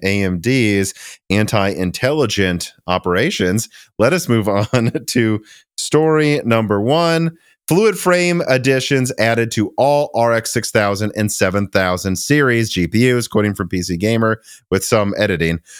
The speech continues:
Uh, "All of a sudden, fluid motion frame support is available, not just on any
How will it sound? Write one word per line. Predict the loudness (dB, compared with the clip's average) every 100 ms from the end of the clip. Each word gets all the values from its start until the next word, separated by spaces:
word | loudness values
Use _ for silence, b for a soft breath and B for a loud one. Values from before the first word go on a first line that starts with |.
| B
Uh, | -2 -2 0
"All | 0 2
of | 0
a |
sudden, | 0 0 2 0
fluid | 2 2 2
motion | 0 0 -2
frame | 0 0 0
support | -2 -2 -2 -2
is |
available, | 0 0 0 -2
not | 0 -2 -2
just | -4 -4 -4
on | -2 0 -2
any | -2 -2